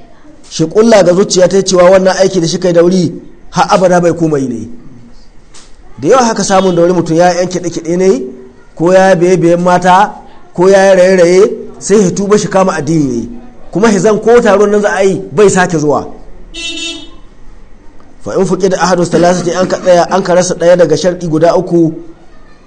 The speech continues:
lan tus-, lan tus-, eh, lan tasiha taubatu, tauba ta ba ta inganta ba.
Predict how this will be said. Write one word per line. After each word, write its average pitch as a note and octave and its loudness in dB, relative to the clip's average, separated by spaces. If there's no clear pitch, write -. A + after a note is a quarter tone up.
lan D#3 0
tus-, E3+ -6
lan D#3+ 2
tus-, E3+ -8
eh, D3+ -2
lan F3 2
tasiha E3+ 0
taubatu, D3+ -2
tauba F3 0
ta F#3+ 0
ba E3+ 2
ta C#3 -8
inganta C#3 -6
ba. G2 -10